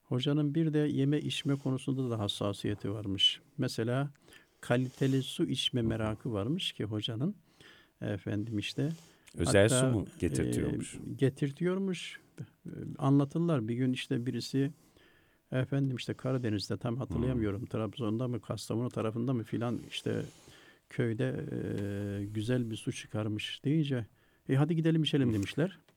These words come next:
Speaker 1: Hakikaten de gidilmiş oraya, biliyor musunuz? Evet.
Speaker 2: Doğrudur.
Speaker 1: E, böyle bir insan. Yani nur içinde yatsın.
Speaker 2: Evet.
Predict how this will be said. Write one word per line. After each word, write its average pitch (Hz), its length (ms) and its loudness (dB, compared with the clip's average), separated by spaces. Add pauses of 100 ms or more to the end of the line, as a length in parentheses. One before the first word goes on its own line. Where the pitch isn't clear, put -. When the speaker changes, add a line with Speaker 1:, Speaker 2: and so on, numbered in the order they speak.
Speaker 1:
Hakikaten 180 340 2
de 208 60 2
gidilmiş 202 420 0
oraya, 110 220 2
biliyor 269 160 0
musunuz? 143 300 -2
Evet. 123 300 -4
Speaker 2:
Doğrudur. 90 680 -6
Speaker 1:
E, 135 80 0
böyle 160 220 4
bir 190 60 2
insan. 185 300 0 (920)
Yani 110 300 -2 (200)
nur 127 200 0
içinde 151 320 -2
yatsın. 165 400 -4 (300)
Speaker 2:
Evet. 92 320 8